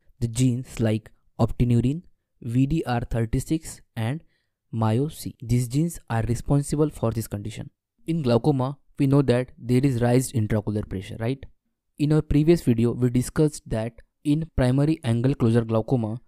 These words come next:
there is relative pupillary block, and that's why the angle is narrow, and due to this, there is a obstruction in outflow of the aqueous humor. But what happened in this condition?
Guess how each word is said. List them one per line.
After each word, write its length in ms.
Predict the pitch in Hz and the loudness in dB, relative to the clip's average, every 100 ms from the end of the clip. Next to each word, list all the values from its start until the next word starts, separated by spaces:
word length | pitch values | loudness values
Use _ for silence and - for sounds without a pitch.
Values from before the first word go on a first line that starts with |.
| - | -2
there 240 | 120 135 | 4 6
is 140 | 147 | 6
relative 520 | 127 120 135 131 156 147 | 2 2 2 4 2 2
pupillary 480 | 120 120 117 117 | 0 0 0 0
block, 300 | 110 101 - - _ _ _ | -2 -6 -8 -20 _ _ _
and 220 | 113 113 | -6 -2
that's 280 | 120 139 - | 0 0 2
why 220 | 123 120 - _ | 2 2 -6 _
the 260 | - 131 - | -4 -4 -2
angle 320 | 135 143 160 | -4 -2 -2
is 140 | 160 127 | -2 -4
narrow, 400 | 117 110 135 - _ _ _ | -4 -2 -4 -6 _ _ _
and 300 | 120 107 120 - - | -8 -6 -6 -10 -14
due 200 | 113 127 | 0 2
to 120 | 131 170 | 2 0
this, 260 | 135 151 - | 0 -4 -6
there 280 | 120 120 | -2 0
is 160 | 120 113 | 0 -2
a 160 | 131 156 _ _ - | -4 -6 _ _ -10
obstruction 720 | 113 - - 151 - 165 165 - | -8 -8 -8 -8 -4 -6 -6 -6
in 240 | 123 131 - - | -8 -8 -10 -4
outflow 480 | 117 120 139 139 - | -4 -4 -2 -4 -4
of 220 | 117 107 | -8 -6
the 160 | 147 - | -6 -6
aqueous 400 | 123 - 117 110 | -10 -4 -4 -2
humor. 260 | 104 101 120 _ _ _ _ _ | -8 -10 -14 _ _ _ _ _
But 260 | 135 160 165 - _ | -6 -6 -6 -14 _
what 320 | - 117 156 - | -8 -4 -2 -4
happened 600 | - 117 113 151 135 135 _ _ - | -4 -6 -2 -2 -4 -8 _ _ -10
in 180 | 139 | -6
this 120 | 143 143 | -4 -4
condition? 500 | 113 107 101 101 | -4 -6 -8 -12